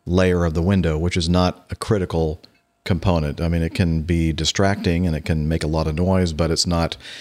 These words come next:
structurally, uh, significant. It's when it's the inner pane, uh, that's a structural thing. And in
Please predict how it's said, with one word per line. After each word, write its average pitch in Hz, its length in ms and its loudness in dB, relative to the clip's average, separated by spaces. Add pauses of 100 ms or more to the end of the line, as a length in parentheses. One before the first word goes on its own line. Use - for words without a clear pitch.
(140)
structurally, 80 880 0 (200)
uh, 82 160 -4
significant. 82 720 -2
It's - 320 -4
when 90 160 0
it's 85 160 0
the 90 140 -4
inner 139 320 0
pane, 80 420 -2 (520)
uh, 85 100 0
that's 92 280 0
a 80 60 -2
structural 92 500 0
thing. 65 460 -4
And 80 260 0
in 78 100 -2